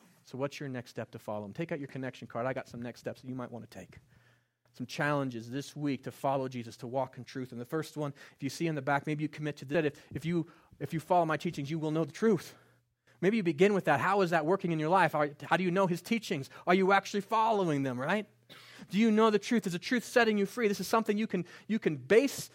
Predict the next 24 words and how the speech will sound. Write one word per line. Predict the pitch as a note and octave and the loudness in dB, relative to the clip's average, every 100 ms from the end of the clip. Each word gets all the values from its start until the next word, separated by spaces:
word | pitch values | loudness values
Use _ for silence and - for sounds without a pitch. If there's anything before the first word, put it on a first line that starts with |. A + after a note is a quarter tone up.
| - | -10
your | - G3+ | 0 2
life | F#3 G#3 G#3 | 6 6 6
on, | F3+ D#3 | 4 2
that | C#3 | 0
if | G#3+ | -2
you're | A3+ | -6
trusting | - - A#3+ - G3+ | -2 0 2 0 2
God | G3 G3+ | 6 6
and | E3+ | 4
you're | D#3+ | -4
tr-, | - | -8
following | F#3 G3 G#3+ | -4 2 2
his | G3 | 0
teachings, | A3 F#3+ D3+ | -4 -8 -4
you | A#3 | -2
will | B3 F3+ | -2 -2
have | E3+ | -2
freedom. | - - A#3+ D3 A2 _ _ _ _ _ _ _ _ _ _ | -4 -8 -6 -6 -10 _ _ _ _ _ _ _ _ _ _
Maybe | F3+ A3 | -2 -2
you | |
begin | D3+ C3+ G3 | -2 0 2
by | E3+ | 2
memorizing | C#3 G3 F3+ B2 A#2 A#2 | 0 0 -2 -4 -6 -10
that. | A2+ | -10